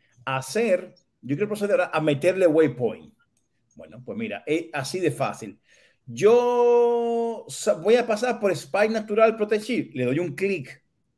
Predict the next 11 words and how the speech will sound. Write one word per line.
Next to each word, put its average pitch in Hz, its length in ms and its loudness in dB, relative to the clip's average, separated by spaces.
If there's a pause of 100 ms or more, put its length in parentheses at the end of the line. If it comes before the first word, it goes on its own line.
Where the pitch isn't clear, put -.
(160)
aquí. 226 520 -6 (1700)
Y 156 200 0
aquí, 208 600 -2 (960)
por 160 160 2
ejemplo, 202 320 0
Javi, 220 380 0
pues 139 180 -2
mira, 110 320 -4 (360)
ok. 113 200 -12 (1200)
No, 185 160 4
vamos, 254 260 6